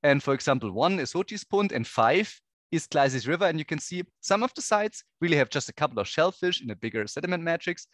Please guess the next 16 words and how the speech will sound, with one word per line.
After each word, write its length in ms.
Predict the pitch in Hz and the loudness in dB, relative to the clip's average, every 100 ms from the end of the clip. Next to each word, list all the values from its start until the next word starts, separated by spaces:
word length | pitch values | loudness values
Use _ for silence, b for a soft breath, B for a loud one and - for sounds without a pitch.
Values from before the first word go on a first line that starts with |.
| b b | b b
but 120 | 120 - | -2 0
some 280 | 165 196 | 0 0
sites, 320 | 240 196 196 - | 2 0 0 -6
particularly 360 | 143 175 147 | -8 -4 -2
Gleises 240 | 131 117 131 | 0 -2 -2
River, 200 | 170 143 | 0 0
but 100 | 120 | 0
also 240 | 120 113 | 0 -4
Blombos, 560 | - 110 147 175 185 - b b b - | -4 -4 0 0 -2 -6 b b b -4
really 200 | 220 220 | 0 2
have 180 | 185 - | 2 0
some 300 | - 196 214 | 0 2 2
layers 300 | 160 151 - | 0 0 -2
that 100 | 131 | -2
are 80 | 113 | -4
completely 580 | - 165 165 147 208 | -6 -8 -8 -8 -10